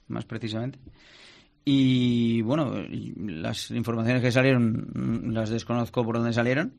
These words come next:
pero hasta hace una semana no me reuní. O sea que <laughs> yo he empezado a negociar prácticamente esta semana, ¿no? Y han ido en buena, en buena dirección,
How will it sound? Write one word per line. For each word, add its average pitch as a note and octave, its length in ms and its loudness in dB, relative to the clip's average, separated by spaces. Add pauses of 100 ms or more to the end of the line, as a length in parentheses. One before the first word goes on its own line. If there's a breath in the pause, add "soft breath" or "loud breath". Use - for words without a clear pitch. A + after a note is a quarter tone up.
(220)
pero A#1 640 -4 (100)
hasta G#2+ 720 -4 (220)
hace A2 300 -4
una A#2 180 -2
semana B2 260 0
no C#3+ 100 0
me A#2+ 80 -2
reuní. A#2+ 280 -6 (320 soft breath)
O - 40 -20
sea - 160 -2
que - 320 -6 (160)
<laughs> - 160 -20
yo A#2 220 -2
he B2 40 2
empezado B2+ 300 4
a B2+ 100 4
negociar B2+ 360 2
prácticamente B2+ 420 -4
esta C3 180 -2
semana, G#2 420 -8 (120)
¿no? - 220 -12 (560 loud breath)
Y C3+ 140 2
han C#3+ 80 4
ido E3 160 6
en E3 80 0
buena, C3+ 360 2
en B2 100 0
buena D3 160 4
dirección, G#3 420 -2